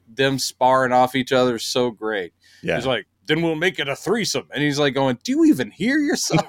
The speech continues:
Speaker 1: <laughs> That's great. Um, but so they do that while we, the audience, know it's not gonna go that dark, which is a little bit of a shame. And you just have the Borg Queen show up, again, voiced by Alice Krige, who just has that,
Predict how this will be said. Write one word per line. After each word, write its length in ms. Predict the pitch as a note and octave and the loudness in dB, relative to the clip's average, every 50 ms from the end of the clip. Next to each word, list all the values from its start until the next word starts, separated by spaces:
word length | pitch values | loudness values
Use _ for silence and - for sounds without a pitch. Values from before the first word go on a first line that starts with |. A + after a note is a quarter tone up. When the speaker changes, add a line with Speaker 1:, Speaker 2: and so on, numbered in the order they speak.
| D3+ | 0
Speaker 1:
<laughs> 100 | D3 - | -2 -2
That's 460 | - A3+ - A3 F#3 - - - - - | -4 -6 -4 -4 -4 -4 -6 -6 -6 -6
great. 300 | - - F#3 D#3+ - - - - - - - - - - - - | -6 -4 -4 -4 -6 -6 -10 -14 -16 -16 -16 -16 -18 -18 -10 -4
Um, 440 | E3 E3 F3 E3+ E3 D#3+ D3 B2+ B2 - _ _ _ - | 0 2 2 4 4 2 0 -2 -6 -16 _ _ _ -16
but 340 | C#3 C3+ G#3 A#3 G#3 F#3 - _ _ _ _ _ G#3 | -4 0 2 2 2 0 -4 _ _ _ _ _ -4
so 240 | - - B3+ B3 A#3 | 0 4 4 4 4
they 160 | G3+ A#3 A3 | 4 2 2
do 220 | F#3 D4 D#4 D4+ | 2 2 0 2
that 400 | G#3+ F#3 D#3 C#3 B2+ C3 B2 - | 2 2 2 2 2 0 -2 0
while 320 | C#3+ D#3 E3+ E3+ D#3+ D#3+ D3+ | 2 4 4 4 4 4 2
we, 240 | D3+ F3+ G3 G3+ | 2 2 2 0
the 180 | G3+ E3 E3+ D#3 | 0 0 0 2
audience, 520 | C3+ C#3+ D3+ D#3 D#3 C#3+ C#3 B2 - - | 4 4 4 4 4 2 2 0 0 0
know 520 | C#3 C#3 C#3+ D3 C#3+ C3+ C3+ B2+ B2 B2+ - - | 2 4 6 6 6 6 4 4 2 -2 -2 -2
it's 200 | C#3 C3+ - - | -4 -2 -2 0
not 240 | C#3+ D3 D3+ D3 - | 2 2 2 2 2
gonna 200 | - C3 C3 A#2 | 0 -2 0 0
go 220 | G#2 C3 C#3+ D3+ | 2 2 2 4
that 260 | B2 A#2+ G2+ F#2 _ | 4 2 0 0 _
dark, 320 | - G#2+ F2+ D#2+ C#2+ - - _ _ _ | -6 -6 -6 -6 -6 -10 -16 _ _ _
which 240 | C3 D3 D#3 C#3+ - | 0 2 2 2 2
is 120 | D3 C3 | 0 -2
a 60 | C#3+ | 0
little 220 | B2+ C3 D#3 D3 C3+ | 0 2 2 2 2
bit 140 | B2 B2+ B2 | 2 0 0
of 80 | A2+ | 0
a 40 | A#2 | -2
shame. 540 | - - D3 C#3+ C#3 A#2+ G#2+ F#2+ E2 E2+ - | -2 0 2 2 4 2 2 0 -4 -6 -4
And 160 | B2+ C3 C#3 | -2 0 0
you 140 | C#3 C#3+ C#3 | 0 0 0
just 160 | C#3+ E3 - | -2 -2 0
have 180 | - F3 F3 E3 | 2 2 2 2
the 80 | D3+ B2+ | 0 -2
Borg 340 | - B2 C3 C#3 D#3 D3 - | 0 2 2 2 2 0 0
Queen 260 | - C3 B2+ A2+ A2 | 0 2 2 2 0
show 320 | - - - G#2 G2 F#2 | -2 -2 0 0 2 2
up, 200 | F2 E2 D#2+ F2 - _ _ _ _ _ _ _ _ _ - | 0 -2 -4 -8 -12 _ _ _ _ _ _ _ _ _ -4
again, 480 | A2+ B2 A2 - E3 A#3+ C4+ C4 G3+ C#3 | -4 -4 0 2 2 4 4 4 2 0
voiced 320 | - C3+ C#3+ C#3+ C3+ - | 0 2 2 2 2 2
by 120 | - C3 B2 | 2 4 4
Alice 280 | B2 C3 C#3 C#3 - | 4 4 4 2 0
Krige, 380 | - - C#3+ C#3+ C#3+ C3+ B2+ - - - - - _ - | -2 0 2 4 4 2 0 -2 -6 -14 -20 -10 _ -2
who 60 | C3+ | 0
just 200 | B2+ C#3+ D3 C3 | 0 0 0 0
has 340 | - C#3+ C#3+ D3+ D#3 D3 - | 2 2 4 4 4 2 2
that, 240 | D3 C#3+ C#3 C3+ | 2 2 2 2